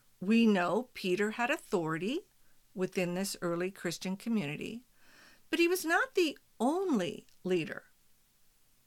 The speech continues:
We know from the Acts of the Apostles that James was one of the more powerful leaders within the early church. And many people believe Mary Magdalene to have been a leader as well.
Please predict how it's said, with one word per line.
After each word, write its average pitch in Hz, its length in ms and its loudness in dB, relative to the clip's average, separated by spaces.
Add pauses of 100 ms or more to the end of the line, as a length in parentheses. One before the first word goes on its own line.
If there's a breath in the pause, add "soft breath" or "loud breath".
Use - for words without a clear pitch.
(160)
We 220 200 2
know 151 340 0
from 185 360 0
the 190 140 2
Acts 175 300 0
of 190 80 -8
the 208 80 0
Apostles 214 580 -4
that 202 220 -2
James 359 800 -4 (160)
was 208 200 2
one 196 220 2
of 185 60 0
the 185 80 -2
more 175 180 0
powerful 160 540 -2
leaders 151 500 -4 (300 soft breath)
within 180 320 -2
the 160 140 -4
early 156 220 -6
church. - 540 -10 (880 soft breath)
And 214 480 0 (160)
many 196 300 0
people 214 360 0
believe 233 400 0
Mary 269 300 2
Magdalene 330 720 0 (300)
to 240 140 2
have 208 100 4
been 190 180 2
a 180 80 2
leader 196 380 2
as 233 120 -2
well. 392 380 -4